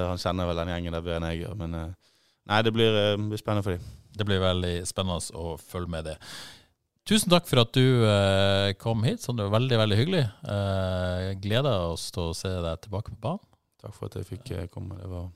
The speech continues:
Speaker 1: var kjekt. Det var, vi håper at det blir et, eh, et fint neste år.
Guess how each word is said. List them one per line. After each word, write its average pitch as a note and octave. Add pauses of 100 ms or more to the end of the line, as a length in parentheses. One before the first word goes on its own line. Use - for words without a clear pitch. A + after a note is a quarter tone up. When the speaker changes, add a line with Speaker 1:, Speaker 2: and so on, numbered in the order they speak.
(280)
Speaker 1:
var -
kjekt. -
Det F#2+
var, F#2+
vi F2+
håper F2+
at -
det E2+
blir F2+
et, -
eh, E2 (800)
et -
fint F#2
neste F2
år. E2+